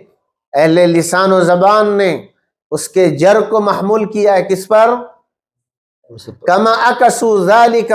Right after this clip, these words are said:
Speaker 1: فی الباب السابق، جیسے اس کے برعکس باب سابق میں کر چکے ہیں۔ وہاں حال، وہاں، وہاں نصب کو محمول کیا تھا کسرے پر،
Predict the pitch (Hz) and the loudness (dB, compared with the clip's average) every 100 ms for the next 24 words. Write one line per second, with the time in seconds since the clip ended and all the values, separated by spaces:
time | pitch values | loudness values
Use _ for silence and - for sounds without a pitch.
0 | 202 208 185 214 233 220 208 - 180 165 | -2 -4 0 2 2 0 -6 -4 -2 0
1 | 202 - 160 - _ _ _ _ - 170 | -2 -2 -6 -6 _ _ _ _ -2 -2
2 | 170 208 202 - 202 170 190 220 233 233 | 2 2 0 0 0 2 0 0 -2 -4
3 | 156 151 160 165 165 151 170 - 175 170 | -4 -2 0 -2 0 -2 -2 -4 -8 -4
4 | 170 170 214 - - _ _ _ _ _ | -4 -4 -8 -10 -10 _ _ _ _ _
5 | _ 135 160 180 220 247 247 - - _ | _ -2 0 2 2 0 -2 -8 -20 _
6 | _ _ _ - 143 165 196 196 190 185 | _ _ _ -8 -2 2 2 2 2 2
7 | 180 - 147 156 196 208 220 - _ _ | -2 -4 -4 -2 0 0 -4 -10 _ _
8 | _ 147 160 160 170 214 185 180 - 226 | _ -8 -2 0 0 0 0 0 0 0
9 | 233 233 240 202 208 226 226 226 220 214 | 0 0 0 0 0 -2 -2 0 0 0
10 | 214 226 254 269 _ _ _ _ _ _ | 0 0 0 -4 _ _ _ _ _ _
11 | _ _ _ _ - 165 165 208 208 185 | _ _ _ _ -2 -2 2 2 2 0
12 | 151 113 | -2 -4